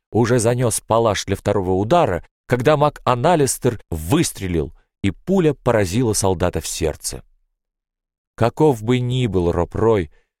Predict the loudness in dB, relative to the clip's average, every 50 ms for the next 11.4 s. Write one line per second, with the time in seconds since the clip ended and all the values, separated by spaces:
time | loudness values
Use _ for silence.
0 | _ -10 -4 0 2 2 2 0 -2 -2 -2 -2 -2 0 -2 -2 0 0 0 0
1 | 0 0 -2 -2 -2 0 0 0 0 0 0 0 0 0 0 -2 -2 -2 -2 -2
2 | -2 -2 -4 -4 -4 -2 -2 0 0 2 2 0 0 -2 -2 -2 -2 0 0 -2
3 | -2 -2 -2 -2 0 0 0 -2 -2 -2 -4 -4 -4 -4 -2 0 0 0 0 -2
4 | -6 -8 -6 -8 -8 -8 -10 -10 -6 -4 -2 0 0 0 0 0 -2 -4 -4 -2
5 | 0 0 0 0 -2 -2 -2 -2 -2 -2 -2 -4 -6 -6 -6 -6 -8 -12 -16 -16
6 | -18 -20 _ _ _ -4 -2 -2 0 0 -2 -2 -2 -2 -2 -2 -2 -2 -2 -2
7 | 0 0 0 -2 -2 -4 -6 -6 -6 -8 -8 -8 -8 -8 -8 -6 -6 -4 -2 -2
8 | -2 -4 -4 -4 -2 -2 -2 -2 -4 -6 -8 -10 -10 -14 _ _ _ -2 -2 -2
9 | -2 -6 -4 -2 0 2 2 2 2 0 -2 -2 -2 -4 -4 -4 -4 -4 -2 -2
10 | -2 0 0 -2 -2 -2 -2 -2 -4 -4 -4 -2 0 0 0 -2 -6 -4 -2 0
11 | 2 2 0 -2 -6 -8 -10 -12